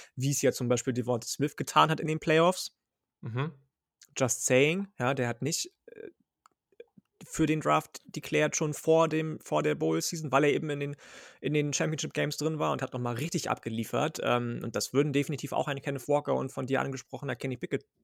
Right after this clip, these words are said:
Speaker 1: so gemacht haben. Gehe ich fest von aus, wenn
Speaker 2: Hm.
Speaker 1: sie im, im Playoff gewesen wären.
Speaker 2: Ich bin ja eh dafür. Also ich find, der Rose Bowl ist halt schon ein sehr, sehr relevantes Spiel, also auch gerade historisch gesehen.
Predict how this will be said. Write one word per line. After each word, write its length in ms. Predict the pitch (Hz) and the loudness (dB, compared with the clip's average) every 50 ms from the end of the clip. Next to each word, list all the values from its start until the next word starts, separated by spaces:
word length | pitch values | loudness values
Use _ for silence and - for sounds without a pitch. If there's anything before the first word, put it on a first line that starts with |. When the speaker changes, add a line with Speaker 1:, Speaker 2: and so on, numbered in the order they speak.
| _ _ | _ _
Speaker 1:
so 120 | - 131 | 0 2
gemacht 320 | 120 120 117 117 117 - - | 2 2 0 0 -2 -2 -4
haben. 280 | 107 101 95 98 - _ | -4 -4 -4 -6 -12 _
Gehe 120 | - 117 | -10 -10
ich 100 | 113 - | -8 -6
fest 160 | - 113 - - | -8 -8 -6 -4
von 120 | 135 117 | -4 -4
aus, 280 | 104 123 110 92 - _ - _ _ _ _ | -2 -2 -2 -2 -4 _ -16 _ _ _ _
wenn 120 | 110 104 | -6 -4
Speaker 2:
Hm. 120 | 107 110 107 | -2 -4 -4
Speaker 1:
sie 60 | 95 | -4
im, 280 | 95 101 98 95 - - _ | -6 -6 -8 -12 -12 -14 _
im 100 | - 107 | -16 -14
Playoff 300 | - - 110 95 87 - | -8 -4 -4 -4 -4 -6
gewesen 320 | - 104 101 92 95 95 | -10 -12 -10 -10 -10 -10
wären. 220 | 92 92 95 101 - _ _ _ _ _ _ _ _ _ - - - - - - - - _ | -10 -10 -10 -12 -14 _ _ _ _ _ _ _ _ _ -20 -20 -20 -20 -20 -20 -20 -12 _
Speaker 2:
Ich 100 | - 113 | -6 2
bin 140 | - 147 135 | 2 6 8
ja 80 | 127 107 | 10 10
eh 80 | 107 | 10
dafür. 380 | 110 123 117 - - 113 110 107 | 10 10 8 8 8 10 10 10
Also 140 | 110 113 113 | 10 8 4
ich 80 | - | 2
find, 140 | - - 117 | -2 6 8
der 60 | 127 113 | 8 10
Rose 280 | 107 117 127 123 - | 12 10 8 8 8
Bowl 260 | - 127 120 120 117 | 10 12 12 12 12
ist 140 | 113 110 - | 8 6 10
halt 240 | 120 113 110 - - _ _ _ _ _ _ _ - | 10 10 10 8 0 _ _ _ _ _ _ _ -4
schon 580 | 131 - - 120 117 123 131 131 127 127 - | -4 0 4 4 6 6 6 6 4 2 0
ein 240 | - 117 117 113 110 | -2 0 2 2 4
sehr, 160 | - 113 113 | 6 6 6
sehr 140 | 107 117 110 | 8 6 6
relevantes 880 | 113 110 107 104 95 104 107 120 123 131 117 110 - - - - - _ _ _ _ _ _ | 8 8 6 8 8 8 6 6 4 2 2 2 2 -2 -8 -10 -12 _ _ _ _ _ _
Spiel, 680 | - - - - _ - 117 117 127 135 139 139 139 131 | -10 -10 -10 -8 _ 0 2 4 6 6 8 8 6 6
also 180 | 80 117 107 110 | 4 4 4 4
auch 140 | - 113 - | 2 2 8
gerade 200 | - 123 117 113 | 8 8 8 8
historisch 480 | 113 107 - 120 110 110 113 113 - | 4 4 4 6 10 10 10 8 8
gesehen. 360 | - 113 92 107 110 107 107 | 2 2 6 8 8 8 6